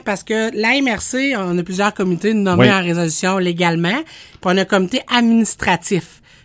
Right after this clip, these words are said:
Speaker 1: OK, ce comité-là, en, avec la loi, la, la, la politique, c'est moi, la préfète, le préfet suppléant, et j'ai nommé trois maires pour, pour travailler sur, on est cinq, OK ?
Speaker 2: Ok.
Speaker 1: Tout ce qui est relance économique, démarrage d'entreprise, euh, expansion d'entreprise,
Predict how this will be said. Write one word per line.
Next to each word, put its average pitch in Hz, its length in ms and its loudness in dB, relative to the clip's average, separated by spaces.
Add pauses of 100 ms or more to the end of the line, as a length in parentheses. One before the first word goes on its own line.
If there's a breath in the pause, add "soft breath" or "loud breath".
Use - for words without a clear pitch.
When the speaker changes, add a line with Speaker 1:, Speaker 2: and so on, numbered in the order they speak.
Speaker 1:
OK, 185 280 -4
ce - 140 -4
comité-là, 214 680 0
en, 202 240 2
avec 180 140 -4
la 185 120 0
loi, 175 280 0
la, 190 200 0
la, 165 160 -4
la 165 100 -2
politique, 170 400 -4
c'est 175 200 -2
moi, 175 220 0
la 214 100 -2
préfète, 190 340 -6
le 196 60 -8
préfet 170 240 -8
suppléant, 180 400 -4 (320 loud breath)
et 196 120 2
j'ai 208 180 2
nommé 208 260 2
trois 226 320 2
maires 214 320 4
pour, 180 260 -12
pour - 120 -18
travailler 185 280 -2
sur, - 180 -10
on 190 140 -2
est 196 100 0
cinq, 196 320 2 (180)
OK ? 101 100 0
Speaker 2:
Ok. 131 440 6
Speaker 1:
Tout 294 120 -2 (100)
ce - 80 -4
qui - 80 -2
est 208 100 2
relance 214 280 2
économique, 196 560 -2
démarrage 190 440 0
d'entreprise, 190 840 -6
euh, 180 240 -2
expansion 196 460 -2
d'entreprise, 196 540 -4